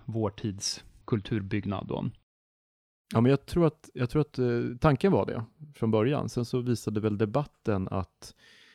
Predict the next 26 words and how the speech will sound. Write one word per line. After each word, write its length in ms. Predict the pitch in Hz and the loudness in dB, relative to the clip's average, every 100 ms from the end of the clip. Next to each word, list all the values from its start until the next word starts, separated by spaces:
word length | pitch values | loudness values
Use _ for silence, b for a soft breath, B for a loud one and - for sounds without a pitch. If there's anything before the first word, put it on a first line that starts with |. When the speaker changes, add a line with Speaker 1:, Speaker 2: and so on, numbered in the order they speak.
| b | b
Speaker 2:
man 160 | 113 110 | -2 0
kunde 200 | 117 101 | 2 0
se 180 | - 101 | -2 -2
på 120 | - | 0
det 80 | 98 | 0
där 160 | 98 | 0
huset 400 | 95 92 - 95 | 0 -2 -2 -6
på 80 | - | -4
lite 200 | 92 - | -4 -2
olika 360 | 92 92 92 98 | -2 -2 -4 -2
sätt, 380 | - 135 - - | 0 0 -2 -4
vad 120 | 98 | -2
det, 120 | 98 - | 0 -2
vad 160 | 104 104 | 2 6
det 40 | |
var, 280 | 107 139 95 | 8 8 6
så 80 | 98 | 0
att 60 | |
säga, 180 | - 92 | -4 -2
vad 100 | 95 | 2
innehållet 600 | 123 110 127 165 151 113 | 2 4 4 4 4 2
var. 200 | - - - b b b b b b - | -2 -8 -12 b b b b b b -4
Eh, 420 | 95 92 90 87 | -2 0 -2 -4
om 200 | 87 101 | -4 -2
det 120 | 98 | -2
var, 320 | 90 92 90 | 0 0 -2